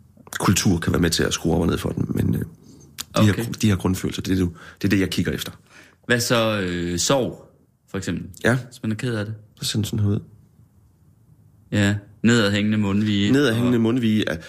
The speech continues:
Speaker 1: Øhm, hvis du kigger på øjenbrynene, så får de nærmest sådan, man kalder det tagrygform. De bliver sådan lidt, øh, skråtstillet.
Speaker 2: Tagrygform.
Speaker 1: Ja, sådan
Speaker 2: Et
Speaker 1: lidt
Speaker 2: skråtstillet
Speaker 1: skråtstillet, ja.
Speaker 2: øjenbryn, ja.
Speaker 1: Ja, og øjenlåget falder ned over iris, så det ser nærmest ud som om, at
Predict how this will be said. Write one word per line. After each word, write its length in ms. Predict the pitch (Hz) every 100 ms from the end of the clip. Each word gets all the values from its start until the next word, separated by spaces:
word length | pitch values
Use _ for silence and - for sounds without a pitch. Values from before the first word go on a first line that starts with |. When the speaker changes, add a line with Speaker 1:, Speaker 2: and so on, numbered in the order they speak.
| - - - 98
Speaker 1:
Øhm, 540 | 95 95 92 90 - - - - _ -
hvis 100 | -
du 80 | 107
kigger 220 | 131 123
på 140 | 101 92
øjenbrynene, 600 | 104 120 - 95 90 90
så 120 | 87
får 140 | 104
de 80 | 98
nærmest 200 | 95 92
sådan, 160 | 95 87 - _ -
man 60 |
kalder 160 | - 90
det 80 | 85
tagrygform. 640 | - 98 104 87 - 92
De 80 | 104
bliver 100 | 95
sådan 140 | 101
lidt, 220 | 101 -
øh, 140 | 98 98
skråtstillet. 520 | - 127 117 113 98
Speaker 2:
Tagrygform. 200 | 123 110 107
Speaker 1:
Ja, 40 | 98
sådan 80 | 104
Speaker 2:
Et 160 | 113
Speaker 1:
lidt 120 | 113
Speaker 2:
skråtstillet 480 | - 143 113 - 107
Speaker 1:
skråtstillet, 120 | 120
ja. 100 | 104
Speaker 2:
øjenbryn, 440 | 110 127 131 117 -
ja. 160 | 120 123 -
Speaker 1:
Ja, 140 | 107 110
og 520 | 107 101 95 92 82 107
øjenlåget 440 | 117 120 113 87
falder 180 | 98 95
ned 120 | 107
over 160 | 92 90
iris, 340 | 101 110 101
så 120 | 104
det 80 | 92
ser 120 | 101
nærmest 220 | 98 101
ud 60 | 98
som 140 | 98
om, 120 | 92 87
at 160 | -